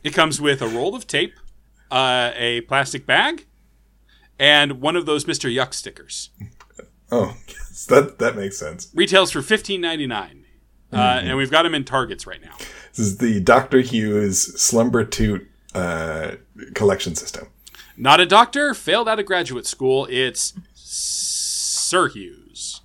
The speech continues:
Speaker 2: Sir Hughes.
Speaker 1: Yep. I was knighted once. Don't wanna talk about it.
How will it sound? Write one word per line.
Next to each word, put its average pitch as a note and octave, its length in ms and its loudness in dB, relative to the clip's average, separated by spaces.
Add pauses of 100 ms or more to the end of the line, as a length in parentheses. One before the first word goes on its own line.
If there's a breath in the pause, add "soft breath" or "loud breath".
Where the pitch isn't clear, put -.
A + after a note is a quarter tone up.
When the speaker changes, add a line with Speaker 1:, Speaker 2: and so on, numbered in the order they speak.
(120)
Speaker 2:
Sir - 460 2
Hughes. - 840 -12
Speaker 1:
Yep. F3 260 0 (2750 loud breath)
I A#2 80 -2
was A2+ 200 -4
knighted G3+ 420 2
once. C#4 380 -4
Don't C#3 220 -6
wanna D#3+ 120 -4
talk A#2 240 -2
about E2+ 160 -14
it. - 60 -20